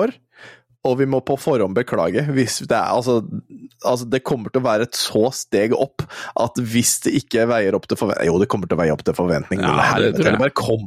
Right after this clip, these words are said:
Speaker 1: på retromessa, dette kommer til å klikke i vinkel, og kom og besøk oss, for vi gleder oss til å se deg. Faen.
Speaker 2: Ja.
Speaker 1: Så det er grunnen til at E tre var avsluttet da. <laughs>
Speaker 2: Ja, ja, ja. F-, vi fikk inn litt selvskryt da, men, men,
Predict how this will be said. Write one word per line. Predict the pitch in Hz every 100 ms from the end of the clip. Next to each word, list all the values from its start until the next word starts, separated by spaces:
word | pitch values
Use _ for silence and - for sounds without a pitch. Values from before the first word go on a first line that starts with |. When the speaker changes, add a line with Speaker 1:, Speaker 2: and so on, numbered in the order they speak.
| -
Speaker 1:
på | 120
retromessa, | 98 - 95 92 123
dette | 117 123
kommer | 123 95
til | 110
å | -
klikke | 147 - - 110
i |
vinkel, | 107 180 - 131 -
og | 160
kom | - 104
og | 98
besøk | 127 - 104 104 -
oss, | 107 -
for | 110
vi | 113 113
gleder | 117 90 69 90
oss | 104
til | -
å | 110
se | 113 69
deg. | 82 95 - - _ _
Faen. | - 78 76
Speaker 2:
Ja. | - - - - - - - - _
Speaker 1:
Så | 160
det | 156
er | 175
grunnen | 180 135 131
til | 151
at | 156
E | - 117 101
tre | 101 107
var | 113 135 185
avsluttet | 160 180 180
da. | 175 - - - -
<laughs> | - - 311
Speaker 2:
Ja, | - 370 370 -
ja, | 160 392
ja. | 311 392 - - - 480
F-, | - 247 170
vi | 208 202
fikk | 226 214
inn | 185 175
litt | 185 170
selvskryt | - 202 165 131 - 147 - 160 170
da, | 175
men, | 170 196 180
men, | 196